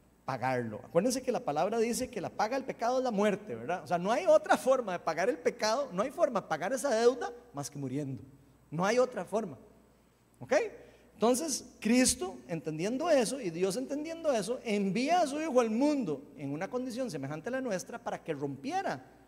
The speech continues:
esa maldición del pecado en nosotros. Pero a diferencia de,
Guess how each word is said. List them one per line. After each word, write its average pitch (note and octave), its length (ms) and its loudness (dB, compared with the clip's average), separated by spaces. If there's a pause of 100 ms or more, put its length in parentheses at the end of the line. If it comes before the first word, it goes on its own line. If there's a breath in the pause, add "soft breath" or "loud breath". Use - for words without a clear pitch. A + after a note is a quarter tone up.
(100)
esa E3+ 240 0
maldición F#3+ 640 -4 (460 loud breath)
del G3 180 -2
pecado D#3+ 540 -2 (180)
en F3 140 -2
nosotros. A3+ 640 -2 (2000 soft breath)
Pero A3+ 160 2
a A3 60 2
diferencia C#4+ 1040 0 (480)
de, D#3 440 -4